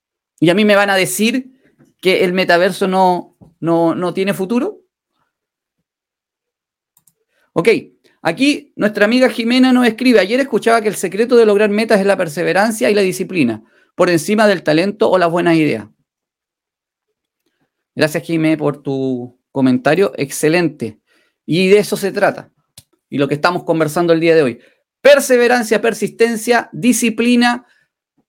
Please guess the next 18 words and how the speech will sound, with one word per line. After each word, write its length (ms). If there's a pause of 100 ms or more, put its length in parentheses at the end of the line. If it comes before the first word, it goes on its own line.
(240)
Pero 420
eso 300
todo 260
se 140
va 100
a 40
lograr. 600 (1500)
Jimé, 640 (220)
Wilson, 680
Romina, 580
Juan 160
Carlos, 380
todos 140
los 100
que 60
están 260
ahí 300 (260)
escuchando 680